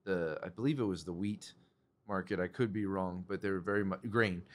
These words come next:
They're invested heavily into grain, and then the federal government released federal reserves of grain, and the price of grain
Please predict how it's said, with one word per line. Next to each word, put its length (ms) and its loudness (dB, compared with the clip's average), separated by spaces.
They're 100 2
invested 360 4
heavily 400 2
into 260 -4
grain, 400 2
and 120 2
then 140 2
the 80 2
federal 260 0
government 400 2
released 440 -4
federal 240 0
reserves 540 -2
of 140 -4
grain, 360 2
and 100 0
the 60 -2
price 340 2
of 100 -8
grain 400 0